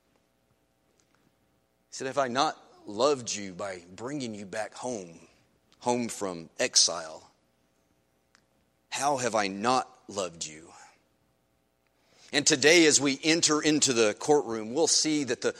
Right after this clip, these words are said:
mood in the courtroom is going to shift. The focus in the courtroom is going to shift. Today, we're going to feel the courtroom become extremely uncomfortable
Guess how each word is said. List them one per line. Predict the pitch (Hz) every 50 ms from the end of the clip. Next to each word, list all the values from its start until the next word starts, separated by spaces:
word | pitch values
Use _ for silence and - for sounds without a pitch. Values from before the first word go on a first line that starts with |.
| - - -
mood | 131 147 175 202 208 185
in | 180 165
the | 139
courtroom | - - 160 160 139 147 143 135 120
is | 110 -
going | - 131 131 127 113
to | - 101 85
shift. | - - - - - 139 123 - - - - - - - - _ _ _ _ _ _ _ _ _ _ _ _ _ _ -
The | 143 135 - - - -
focus | - - - 185 190 190 - - 160 139 - -
in | 151 135
the | 120
courtroom | - - - 131 123 120 - 113 110 107 104 101 101
is | 104 101 -
going | - 131 127 117 113 -
to | - - 101 90
shift. | - - - - 110 90 85 - - - - - - _ _ _ _ _ _ _ _ _ _ _ _ _ _ _ _ _ _ _ _ _ _ _ _ _ -
Today, | - 143 135 170 190 175
we're | 151 170
going | 160 143 170 175 170
to | 143 127
feel | - - - 175 175 156
the | 139
courtroom | 127 - - 147 147 - 143 139 135 123
become | 120 120 - 135 131 131 127
extremely | 127 135 - - - - - - 147 160 190 196 190 185 180 170 170 165 170 - -
uncomfortable | 139 139 143 139 131 - - - 117 110 - - - 95 82 80 78 -